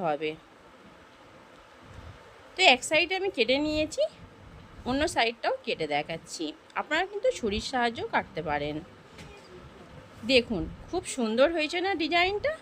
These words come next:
আমি এরকম করে সব পটলগুলো কেটে নিয়েছি। তো এবার ভালো করে আমি পটলগুলোকে ধুয়ে নেব, আর একটু দেখিয়ে দিচ্ছি কীরকম হয়েছে কাটাটা, ডিজাইনটা।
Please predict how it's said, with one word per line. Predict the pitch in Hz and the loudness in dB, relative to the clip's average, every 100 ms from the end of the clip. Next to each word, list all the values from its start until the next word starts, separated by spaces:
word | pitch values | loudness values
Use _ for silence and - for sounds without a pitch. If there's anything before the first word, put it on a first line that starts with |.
| - | -4
আমি | 262 262 | 0 2
এরকম | 262 320 320 | 0 -2 -4
করে | - 453 | -4 -4
সব | - - - | -2 0 0
পটলগুলো | 285 277 254 277 587 - | -2 -2 -6 -4 -4 0
কেটে | 226 185 165 | 0 2 2
নিয়েছি। | 156 151 - 151 - - - - - - - - - - - - - - - | 0 -2 -6 -12 -14 -20 -20 -20 -20 -20 -20 -20 -20 -20 -20 -20 -20 -20 -2
তো | 302 285 | 2 6
এবার | 381 349 | 4 4
ভালো | 247 254 285 | 4 4 2
করে | 339 294 | 2 2
আমি | 269 640 - - - - - | 0 -4 -8 -20 -20 -16 0
পটলগুলোকে | 233 285 269 262 240 233 539 - 233 | 2 2 0 -2 -2 0 -2 -2 -8
ধুয়ে | 185 226 247 | -2 0 2
নেব, | 247 208 554 - - - - 262 | 0 -2 -4 -8 -20 -20 -6 2
আর | 302 | 2
একটু | 359 262 | 2 0
দেখিয়ে | 220 226 349 311 | 0 0 -2 -2
দিচ্ছি | 277 - 508 - - | -4 0 0 0 -8
কীরকম | - 214 214 349 269 | 0 0 0 -4 -2
হয়েছে | 196 160 170 170 | -2 -2 -4 -6
কাটাটা, | 160 156 160 165 | -6 -4 -4 -4
ডিজাইনটা। | 175 156 151 156 160 | -2 0 0 -2 -6